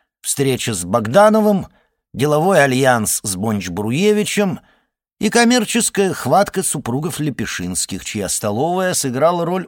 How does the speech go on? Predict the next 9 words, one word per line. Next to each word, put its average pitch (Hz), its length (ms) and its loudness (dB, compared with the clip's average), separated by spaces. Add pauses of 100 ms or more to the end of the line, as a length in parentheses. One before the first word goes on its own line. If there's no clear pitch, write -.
улья, 175 500 -2 (380)
удержавшего 147 960 0 (220)
поредевший 127 640 -2
рой 110 220 -2
большевиков – 107 720 -4 (280)
в 107 80 -4
отсутствии 113 680 -2
пчелиной 92 580 -4
матки. - 560 -10